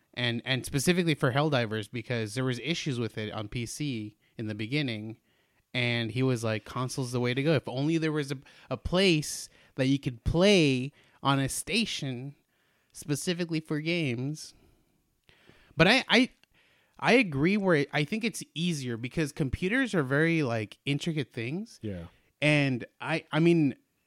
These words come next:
Speaker 1: I have, like, five hard drives, you know, like, to put all the stuff that I need on this thing. I don't need more, more for,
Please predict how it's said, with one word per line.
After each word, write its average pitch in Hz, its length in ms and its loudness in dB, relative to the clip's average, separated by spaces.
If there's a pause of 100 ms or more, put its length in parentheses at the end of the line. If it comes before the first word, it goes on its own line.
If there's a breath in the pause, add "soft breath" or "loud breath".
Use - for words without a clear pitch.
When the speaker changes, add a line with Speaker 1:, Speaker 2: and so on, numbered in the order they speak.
(440)
Speaker 1:
I 143 60 -4
have, 165 320 0
like, 143 240 0
five 147 420 -2
hard 160 240 -2
drives, 107 380 -10
you 113 100 -4
know, 127 180 -4
like, 110 220 -4 (120)
to - 100 -2
put 151 200 2
all 139 160 4
the 135 80 0
stuff - 260 -4
that 127 120 -2
I 120 80 -2
need 123 220 -2
on 127 240 -4
this 110 140 -12
thing. 101 320 -14 (500 soft breath)
I 117 80 0
don't 147 320 4
need 127 320 2
more, 123 380 0 (420 loud breath)
more 127 320 -2
for, 110 500 -12